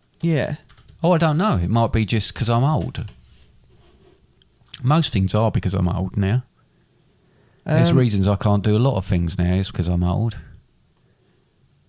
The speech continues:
Speaker 2: I'll probably read out the same fact in a second because I'm old.
Speaker 1: All right, I f-, they are the same.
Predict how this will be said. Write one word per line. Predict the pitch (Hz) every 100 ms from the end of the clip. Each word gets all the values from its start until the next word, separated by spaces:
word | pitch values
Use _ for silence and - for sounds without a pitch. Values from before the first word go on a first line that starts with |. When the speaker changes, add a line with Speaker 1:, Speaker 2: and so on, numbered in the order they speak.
| _ _ _ -
Speaker 2:
I'll | 113
probably | - 127 98
read | 98 98
out | 98 95
the |
same | 95 107 98
fact | 95 - 143 -
in | 85
a |
second | 82 87 85 98 107
because | 92 - 87
I'm | 85
old. | 85 85 101 - - - _ _ _ _
Speaker 1:
All | 143 135
right, | 117 -
I | -
f-, | - -
they | 196
are | 214
the | 170 139
same. | - 139 101 117 -